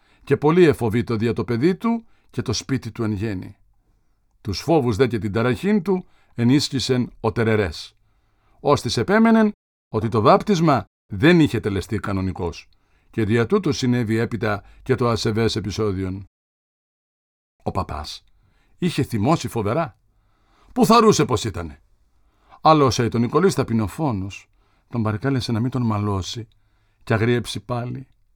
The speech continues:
Όταν δε, κατά συμβουλή της μητρός του, ο Μανώλης επλησίασε και του εζήτησε συγχώρηση, ασπαστή στο χέρι του, ο παπάς τον ενουθέτησε με τα πραότητος.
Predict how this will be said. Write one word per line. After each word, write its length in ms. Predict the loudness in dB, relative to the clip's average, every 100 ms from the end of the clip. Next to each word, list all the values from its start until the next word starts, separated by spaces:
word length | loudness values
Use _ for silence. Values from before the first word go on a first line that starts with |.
| _ _ _ _ _ _ -4
Όταν 300 | 0 2 4
δε, 220 | 2 0 _ _ -6
κατά 200 | -2 -2
συμβουλή 400 | 2 2 2 2
της 160 | 0 -2
μητρός 360 | 0 2 2
του, 80 | 2
ο 40 |
Μανώλης 680 | 0 2 2 0 -2 -6 -12 _ _ _ -14
επλησίασε 880 | -6 -4 -2 2 2 0 -4 -8 -8 _ _
και 120 | -4
του 100 | 0
εζήτησε 460 | 0 0 -2 -4 -2
συγχώρηση, 760 | -2 0 0 0 -2 -6 -8 _ _ _ _
ασπαστή 440 | -8 -4 -4 -2 -4
στο 160 | -2
χέρι 300 | -2 0 0
του, 200 | -2 -10 _ _ _ _ _ _
ο 80 | -6
παπάς 540 | -4 2 4 4 -4 _ _ _ -6
τον 160 | 0
ενουθέτησε 760 | 2 2 4 2 2 -6 -6 -10 _ -6
με 140 | -4
τα 120 | -2 -2
πραότητος. 760 | 0 0 0 -8 -14 -18